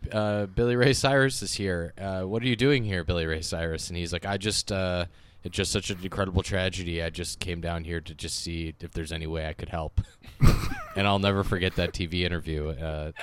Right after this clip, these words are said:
<laughs> just Billy Ray Cyrus deciding, "I'm gonna go down to the s-, the bu-,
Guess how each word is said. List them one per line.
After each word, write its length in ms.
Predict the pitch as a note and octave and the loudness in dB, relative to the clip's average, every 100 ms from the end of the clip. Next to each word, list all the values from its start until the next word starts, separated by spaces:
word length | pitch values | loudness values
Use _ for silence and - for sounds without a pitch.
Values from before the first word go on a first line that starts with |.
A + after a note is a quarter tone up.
| - - - | -8 -8 -14
<laughs> 420 | - - - - | -12 -10 -8 -4
just 200 | A#2 A2+ | 4 6
Billy 220 | A#2 A2 | 8 8
Ray 160 | G#2+ A#2 | 8 6
Cyrus 400 | - G#2 G#2 - | 6 4 4 2
deciding, 380 | F#2 - F2+ F2+ | -2 2 4 4
"I'm 100 | G#2 | 4
gonna 160 | G2+ | 2
go 160 | F#2+ G2 | 2 4
down 220 | G2 F#2+ | 4 4
to 80 | G2 | 2
the 80 | F2+ | -2
s-, 200 | - - | -4 -6
the 80 | - | -8
bu-, 200 | - G2+ | -4 -2